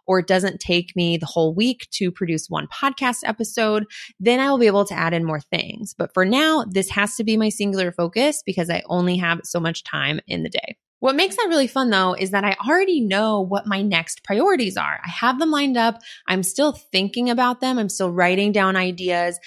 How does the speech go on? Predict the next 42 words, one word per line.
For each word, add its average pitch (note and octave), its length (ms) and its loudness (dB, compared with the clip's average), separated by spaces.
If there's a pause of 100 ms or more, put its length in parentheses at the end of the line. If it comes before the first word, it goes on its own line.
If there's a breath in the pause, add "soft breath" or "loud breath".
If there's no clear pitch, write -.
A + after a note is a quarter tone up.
(200 loud breath)
I'm F#3 60 -4
still G3+ 180 0
getting G3 240 0
inspired F#3+ 840 0
and E3 120 -4
taking F#3 480 -2
little F#4 280 0
tiny C#4 320 0
baby G#3 240 2
steps G3 320 -2
behind F3+ 320 -2
the F3+ 60 -4
scenes E3+ 380 -4
on E3 200 -4
them. D4 240 -2 (360 loud breath)
But A3 100 2
I'm A3+ 140 2
just C#4 280 -4
so B3 220 2
excited G3 500 0
to E3+ 100 -6
get E3 200 -6
to E3+ 120 -6
work D#3 440 -6 (140)
on C#4 300 -2
them D#4 400 0 (140)
once G3 460 -2
that F3 340 -2
this, - 360 -2
once A3 220 0
this A3 320 -2
current F#3 320 -2
project D#3+ 400 0
has E3+ 160 -6
a D#3+ 80 -2
rhythm F#3 340 2
in F3 120 0
place E3+ 400 -4
and F3 100 -2
is D#3+ 100 -4
either D#3+ 240 -4
completed F3 580 -2